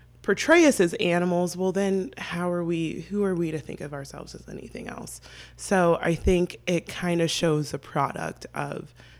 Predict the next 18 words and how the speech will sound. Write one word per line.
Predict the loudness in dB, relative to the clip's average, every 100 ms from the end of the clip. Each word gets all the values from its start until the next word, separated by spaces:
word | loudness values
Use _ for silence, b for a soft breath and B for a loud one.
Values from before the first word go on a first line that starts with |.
| -10
a | -8
society | -6 -6 -4 -2 -2 -2 -4 -6 -8
that | -8 -8 -10 -16 b b -20
says | -12 -2 2 2 0
you're | -2
one | -2 -4 -8
thing, | -8 -8 -8 -8 -12 -14 -12
and | -10
then | -10 -10
they | -12
say, | -12 -14 -14 -12
"Well, | -8
okay, | -8 -4 -2 -2
then | -4
I'm | -8 -8
this | -8 -8
thing. | -6 -4 -6 -10 B B B -8
But | -4 -4 -6 -10